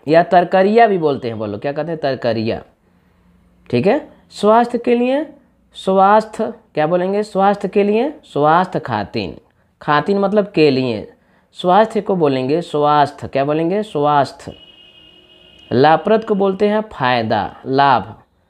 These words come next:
है मतलब बा। हरी सब्जियां स्वास्थ्य के, स्वास्थ्य के लिए लाभप्रद हैं,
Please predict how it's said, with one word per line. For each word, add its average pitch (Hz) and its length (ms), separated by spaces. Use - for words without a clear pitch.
है 139 180
मतलब 156 360
बा। 110 160
हरी 208 240
सब्जियां 220 480
स्वास्थ्य 202 440
के, 196 200
स्वास्थ्य 190 520
के 160 160
लिए 156 180
लाभप्रद 131 460
हैं, 117 380